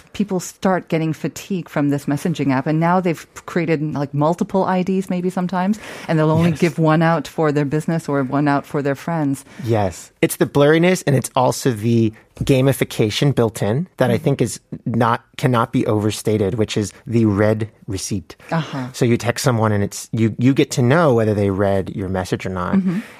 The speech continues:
Speaker 2: And that is a very kind of borderline dangerous feature
Speaker 1: Mm-hmm.
Speaker 2: that creates a lot of tension when you're texting people in Korea, because you do not want to leave someone unread.
Speaker 1: Mm-hmm.
Speaker 2: And in the States, you can turn all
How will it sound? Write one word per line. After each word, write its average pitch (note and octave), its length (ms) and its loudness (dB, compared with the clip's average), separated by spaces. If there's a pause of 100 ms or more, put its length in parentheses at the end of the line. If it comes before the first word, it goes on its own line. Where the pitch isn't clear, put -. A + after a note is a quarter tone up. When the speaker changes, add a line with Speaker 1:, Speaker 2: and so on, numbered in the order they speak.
Speaker 2:
And A#2 220 2
that B2 160 4
is A#2 120 2
a A#2 60 0
very A#2+ 480 4
kind A2+ 220 -2
of G2+ 200 -4 (100)
borderline A#2 680 2
dangerous A2+ 540 2
feature G#2 600 -2
Speaker 1:
Mm-hmm. C3+ 200 -4 (320)
Speaker 2:
that A2 280 0
creates A2+ 540 0
a B2+ 80 2
lot A2 260 2
of G#2 160 -4
tension A#2 600 -2 (340)
when A#2 180 2
you're G#2+ 100 2
texting A#2 380 -2
people A2 280 -2
in G#2 120 0
Korea, D3 360 4
because G#2 420 -4 (320)
you B2 120 2
do B2+ 80 0
not B2+ 200 2
want B2 180 0
to A#2 240 0
leave A2 340 0
someone A2 360 0
unread. G2 540 0
Speaker 1:
Mm-hmm. D3 300 -2 (100)
Speaker 2:
And A#2 240 2
in A2+ 100 2
the A2+ 100 2
States, F3+ 360 2
you C3 80 2
can B2 120 0
turn A#2+ 220 0
all G#2+ 340 0